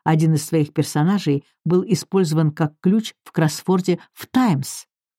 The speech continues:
высшая отметка славы. И более того, ты жена руководителя экспедиции. Ну же,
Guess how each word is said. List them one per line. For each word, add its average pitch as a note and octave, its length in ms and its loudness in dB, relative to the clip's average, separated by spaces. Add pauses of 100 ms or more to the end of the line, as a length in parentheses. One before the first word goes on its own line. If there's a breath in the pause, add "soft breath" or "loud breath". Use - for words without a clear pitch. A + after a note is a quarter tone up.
высшая C3+ 480 0
отметка C3+ 400 -2
славы. D#3+ 500 -4 (500)
И F3 80 2
более E3+ 320 2
того, C3+ 320 -2 (260 loud breath)
ты F3 120 2
жена D3+ 440 0
руководителя D#3 720 -2
экспедиции. - 880 -4 (260)
Ну A#3 200 2
же, B2+ 260 -6